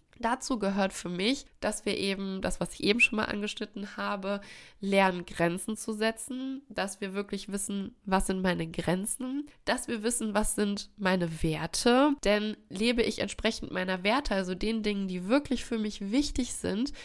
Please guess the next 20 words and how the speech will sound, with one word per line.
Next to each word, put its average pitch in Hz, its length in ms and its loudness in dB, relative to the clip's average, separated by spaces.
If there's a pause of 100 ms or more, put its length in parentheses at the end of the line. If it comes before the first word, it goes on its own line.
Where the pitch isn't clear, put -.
(200)
werde 240 300 6
ich - 200 -2
glücklicher 269 560 4
sein, 196 440 0
als - 220 -2
wenn 208 140 2
ich 208 120 -6
gegen 196 240 -2
sie 196 180 -4
ankämpfe. 214 880 -2 (280)
Und 247 200 0
dass 240 160 4
ich 233 160 -2
eben 208 280 0
auch 220 320 2
gucke, 208 560 -2 (280)
wo 233 380 8
kann 233 280 4
ich - 240 0
vielleicht 202 840 4